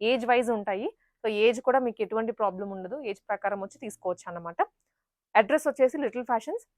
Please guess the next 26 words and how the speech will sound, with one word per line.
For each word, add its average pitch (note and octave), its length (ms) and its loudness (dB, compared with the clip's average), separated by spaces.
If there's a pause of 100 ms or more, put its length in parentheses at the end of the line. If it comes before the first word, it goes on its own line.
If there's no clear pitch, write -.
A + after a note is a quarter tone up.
కేపీహెచ్పి A#3+ 520 0
రోడ్ G#3+ 220 2
నెంబర్ G3 200 0
ఫైవ్, E3+ 260 2 (520)
మలబార్ A3+ 360 6
గోల్డ్ G#3+ 220 0
షాప్ C4+ 140 -8
పక్క G3+ 200 -4
లైన్‌లోనే F#3+ 360 -2
ఉంటుంది. F3+ 360 -8 (420)
సెకండ్ C4 400 4
లెఫ్ట్, G#3 320 2 (460)
ఆ, - 140 -2 (100)
కార్నర్ G#3 360 6
బిల్డింగ్‌లో G#3+ 460 -2
ఫస్ట్ - 300 2
ఫ్లోర్. F3+ 260 0 (540)
క్లియర్‌గా B3 360 6
బోర్డ్స్ G3+ 300 2
ఉంటాయి. G3 280 -2 (340)
వీళ్ళది B3+ 260 4 (160)
కస్టమైజేషన్ B3 580 -2
కూడా A#3 180 2
ఉందండి, F#3+ 400 -4
ఒకసారి G3+ 360 -6
చూపించేసేస్తాను. F3 720 -16